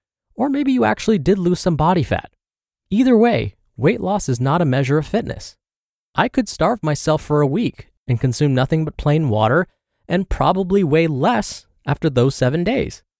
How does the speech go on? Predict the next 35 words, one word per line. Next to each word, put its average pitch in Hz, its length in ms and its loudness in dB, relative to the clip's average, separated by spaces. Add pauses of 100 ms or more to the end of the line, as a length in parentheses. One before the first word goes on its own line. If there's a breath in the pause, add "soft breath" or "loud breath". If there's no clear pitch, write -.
(520)
But - 140 -4
that 160 180 0
does 135 180 0
not 226 260 0
mean 160 260 0
I'm 135 160 2
miraculously 143 880 0
in 127 120 2
better 113 260 2
shape. - 420 -4 (720)
All 277 240 4
of 190 140 -4
this 190 220 0
to 170 100 -2
say 117 320 0
that 110 220 0 (420)
if - 140 -4
you 160 100 2
want 294 220 -2
to 247 60 0
know 196 180 4
whether 160 260 2
you're 147 220 2
improving 151 420 -2
your 135 120 2
actual 131 340 0
fitness, - 520 -4 (500)
there's 180 160 -2
a 156 60 2
whole 208 540 2
different 165 320 0
way 131 240 4
of 113 80 2
measuring 104 420 0
that. - 220 -8